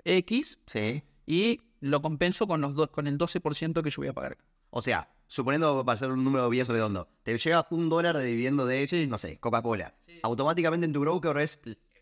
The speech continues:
Speaker 1: Luego
Speaker 2: dólar y abajo ves enseguidita el menos treinta centésimos,
Speaker 1: Sí, exacto.
Speaker 2: te quedan cero setenta.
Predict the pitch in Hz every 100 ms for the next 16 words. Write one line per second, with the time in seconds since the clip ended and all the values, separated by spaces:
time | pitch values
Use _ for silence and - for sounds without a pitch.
0 | - 165 185 202 226 247 - 135 139 160
1 | 190 170 151 156 131 123 135 156 175 175
2 | 127 127 139 120 117 113 123 131 127 127
3 | 123 117 123 170 151 160 156 139 131 117
4 | 139 151 160 147 113 107 92 85